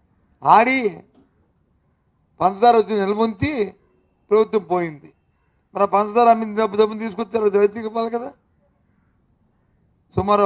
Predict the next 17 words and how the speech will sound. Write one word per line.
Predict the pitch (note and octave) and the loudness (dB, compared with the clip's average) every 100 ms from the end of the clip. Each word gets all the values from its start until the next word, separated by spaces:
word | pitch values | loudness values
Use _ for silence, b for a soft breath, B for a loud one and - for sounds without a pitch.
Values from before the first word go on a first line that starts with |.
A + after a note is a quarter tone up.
| F#3+ | 6
ఆరు | F#3+ G3 | 6 4
ఏడు | F#3 F3+ | 0 0
కోట్ల | F#3 F3 | -2 -2
రూపాయలు, | F3 G#3 G3+ A#3 _ _ _ _ _ _ _ - | -4 -4 -4 -8 _ _ _ _ _ _ _ -8
అది | A3 A#3+ F#3+ F3 _ _ _ _ _ _ _ _ _ _ _ _ _ _ _ _ _ _ _ _ _ _ | -2 0 -2 -6 _ _ _ _ _ _ _ _ _ _ _ _ _ _ _ _ _ _ _ _ _ _
వర్కింగ్ | G3+ G3 G#3+ G3+ | -4 -4 -2 0
క్యాపిటల్ | G3+ G3 | 0 0
కింద | G3+ G3 | 0 2
వాడుకున్నా | G3+ G3 G3+ G3 | 2 0 -2 -4
తప్ప | G3 A#3+ G#3+ | -6 -2 0
రైతులకు | F3+ E3+ E3 | -2 -6 -6
ఇవ్వలే. | D#3 D3 - _ _ _ _ _ _ _ _ _ _ _ _ _ _ _ _ _ _ _ _ _ _ _ _ _ _ _ _ _ _ _ | -4 -4 -8 _ _ _ _ _ _ _ _ _ _ _ _ _ _ _ _ _ _ _ _ _ _ _ _ _ _ _ _ _ _ _
అది | F#3+ A3 G#3+ | -4 -2 0
కాక | A#3 A#3+ D4+ E4 - | 0 0 -4 -6 -2
చెరుకు | G#3+ G#3+ G#3 G3+ F3+ - _ _ _ _ _ _ _ _ _ _ _ - | 0 0 2 0 0 -10 _ _ _ _ _ _ _ _ _ _ _ 0
కార్మికులకి | G3+ G3+ G3 F#3 F3+ | 2 2 -6 -4 -2
ఇవ్వాల్సిన | F3+ E3+ D3 | 0 -2 -2